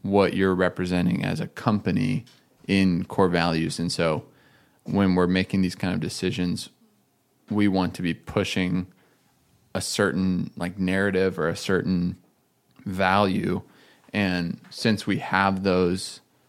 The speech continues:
outlined in our company, we can, when we come to these crossroads of,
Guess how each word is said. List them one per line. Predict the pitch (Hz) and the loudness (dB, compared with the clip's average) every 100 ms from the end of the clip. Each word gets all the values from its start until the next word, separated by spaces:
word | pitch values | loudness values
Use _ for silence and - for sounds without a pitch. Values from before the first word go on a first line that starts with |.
| _ - | _ 0
outlined | 98 101 101 92 90 - | 2 2 2 2 0 0
in | 104 | 0
our | 92 95 - 120 - | 0 -2 -4 -10 -4
company, | - 143 139 95 90 165 - _ _ _ - | 2 2 4 2 0 -2 -8 _ _ _ 0
we | 110 | 0
can, | 107 208 90 90 - - | 2 0 2 -2 -4 -2
when | 104 | 0
we | 90 | 0
come | - - 101 101 | -4 -2 0 0
to | 95 | 0
these | 95 - 185 - - - _ _ - | -2 -2 -2 -8 -12 -16 _ _ -8
crossroads | - 98 95 - 107 104 101 95 | 0 0 0 0 4 4 2 0
of, | 90 - | -2 -6